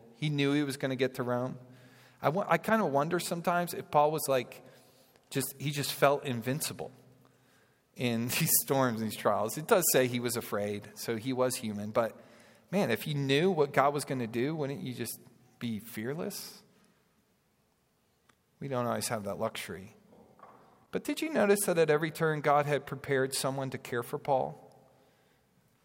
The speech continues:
There were friends on the boat in twenty-seven verse two. Julius, a Roman centurion, was an attentive host. The native host at Malta, the brothers in Rome in twenty-seven fifteen,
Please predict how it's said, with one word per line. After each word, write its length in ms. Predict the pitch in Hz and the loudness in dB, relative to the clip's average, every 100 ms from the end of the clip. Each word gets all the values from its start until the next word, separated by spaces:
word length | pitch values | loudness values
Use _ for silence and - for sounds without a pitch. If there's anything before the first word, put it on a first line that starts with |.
| _ _ - | _ _ -4
There 100 | 151 | -2
were 80 | 156 | 0
friends 420 | - 190 226 226 | 4 6 6 4
on 120 | 226 | 4
the 60 | 214 | 6
boat 520 | 233 254 214 - - - - - - - | 8 8 4 -6 -12 -14 -20 -20 -16 -8
in 100 | 143 | -4
twenty-seven 640 | - 165 151 156 135 120 | 0 2 4 4 2 2
verse 240 | 117 - | 0 -2
two. 320 | - 113 131 165 - - - _ _ _ _ _ 123 | -4 -2 -2 -6 -18 -20 -20 _ _ _ _ _ -10
Julius, 1040 | - 160 196 214 220 277 - - - - - - - _ | 2 8 8 8 8 6 4 2 0 -4 -14 -20 -20 _
a 100 | - | 2
Roman 360 | 139 165 180 180 | 6 6 6 4
centurion, 640 | - 170 160 196 208 214 - | 4 2 4 4 4 2 2
was 180 | 180 | 2
an 100 | 202 | 2
attentive 520 | 202 202 - 226 254 233 | 0 0 0 0 -2 2
host. 480 | 254 294 - - - - - _ _ _ _ _ _ - | 2 2 -4 -6 -10 -20 -20 _ _ _ _ _ _ -2
The 100 | 165 | 4
native 380 | 190 202 202 202 | 6 10 8 8
host 340 | 208 196 - | 6 6 4
at 80 | 170 | 6
Malta, 560 | 170 202 220 262 262 254 - - - - - | 8 8 6 4 4 -2 -12 -20 -20 -8 2
the 120 | 147 | 4
brothers 480 | 139 185 202 208 208 | 8 8 8 4 4
in 100 | 180 | 4
Rome 320 | 180 202 214 | 6 6 4
in 80 | 185 | 0
twenty-seven 540 | 196 190 190 190 185 | 2 2 4 2 2
fifteen, 600 | 190 185 196 202 226 247 | 0 0 0 0 0 -4